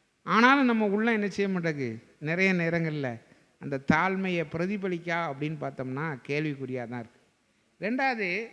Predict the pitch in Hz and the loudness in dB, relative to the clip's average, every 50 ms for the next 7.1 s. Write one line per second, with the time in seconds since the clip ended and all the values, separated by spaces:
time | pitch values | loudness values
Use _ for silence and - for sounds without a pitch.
0 | - - _ _ _ _ _ 226 226 - _ _ _ - 320 294 277 226 220 - | -18 -20 _ _ _ _ _ -12 -12 -12 _ _ _ -4 0 0 0 0 -2 -4
1 | 254 262 247 240 233 226 226 233 233 214 196 185 190 208 226 220 233 190 - 185 | -2 -2 0 0 0 0 0 0 0 -2 -2 0 0 0 0 0 -4 -4 -2 0
2 | 190 196 196 214 202 - - 180 175 175 175 175 175 175 180 170 160 165 175 160 | 0 0 0 -2 -4 -2 -4 -4 -4 -2 0 0 0 0 0 -2 -2 -4 -2 -2
3 | 160 156 170 170 160 156 147 139 143 139 - 147 131 120 113 101 104 - _ _ | 0 0 0 -2 -2 -2 -2 -4 -4 -4 -2 -2 -2 -2 -2 -4 -6 -10 _ _
4 | _ _ _ _ _ _ _ - 151 156 170 160 - 139 113 - - - - - | _ _ _ _ _ _ _ 4 6 6 6 6 4 -4 -6 -6 -10 -16 -20 -20
5 | _ _ _ _ _ _ _ _ _ _ _ _ _ _ _ _ _ 143 151 160 | _ _ _ _ _ _ _ _ _ _ _ _ _ _ _ _ _ -8 -6 -6
6 | 143 - 208 196 - _ - 277 254 185 - 247 247 240 226 233 226 196 165 160 | -6 -6 -8 -8 -8 _ -4 -4 -4 -2 -4 -4 -2 0 0 2 4 4 4 2
7 | 185 | 0